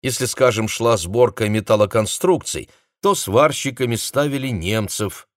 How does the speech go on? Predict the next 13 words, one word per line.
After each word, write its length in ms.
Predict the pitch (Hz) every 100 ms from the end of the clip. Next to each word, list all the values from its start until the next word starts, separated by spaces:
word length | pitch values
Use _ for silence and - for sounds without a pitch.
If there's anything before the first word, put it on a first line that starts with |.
| _ _ -
а 120 | 107
русские 400 | 160 196 - 90
должны 320 | 98 104 110
были 180 | 113 107
резать 500 | 107 143 135 104 -
и 80 | 127
таскать 460 | 113 - - 139 123
швеллера, 680 | - 95 98 104 131 151 - - _
поднимать, 680 | 110 107 110 120 160 170 -
поддерживать 840 | 90 80 80 151 175 110 120 107
и 40 | 117
тому 260 | 139 160
подобное. 600 | 185 180 185 170 92 -